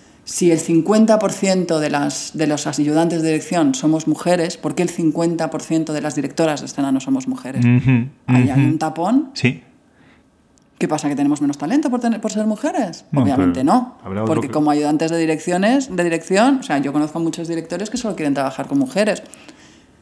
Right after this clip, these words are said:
Speaker 1: pero está, es, es, es grave, ¿eh? Es grave.
Speaker 2: Claro, es que el tap-, o sea, son los tíos los que hacen el tapón solo con tíos,
Speaker 1: Sí.
Speaker 2: mientras, mientras en ciertos puestos de decisión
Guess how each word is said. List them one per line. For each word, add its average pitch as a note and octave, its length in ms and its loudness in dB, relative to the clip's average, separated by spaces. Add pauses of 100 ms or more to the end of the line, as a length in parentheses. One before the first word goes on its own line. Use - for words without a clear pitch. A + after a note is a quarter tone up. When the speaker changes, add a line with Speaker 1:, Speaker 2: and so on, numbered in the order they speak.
(260)
Speaker 1:
pero C#3+ 440 2
está, - 400 -6
es, D#3 220 -4
es, E3 180 -2
es F3 220 2
grave, D#3+ 380 4
¿eh? C#3+ 240 -2
Es - 100 -8
grave. C3 340 -2 (640)
Speaker 2:
Claro, A2+ 160 4
es A2+ 80 -2
que B2 80 2
el A#2 200 2
tap-, - 260 0 (140)
o B2 40 -6
sea, F2 520 -4 (440)
son A2+ 200 4
los - 180 -2
tíos C#3 400 2
los G#2 160 0
que G#2+ 80 -2
hacen G2+ 240 2
el G#2 120 0
tapón F#2+ 300 -4
solo F2+ 200 -4
con E2+ 160 -6
tíos, F2+ 240 -4
Speaker 1:
Sí. - 80 -16
Speaker 2:
mientras, A2 320 2
mientras G2+ 300 2
en G2 100 2
ciertos A2 260 0
puestos A2 340 0
de G2+ 460 0 (440)
decisión A2 560 0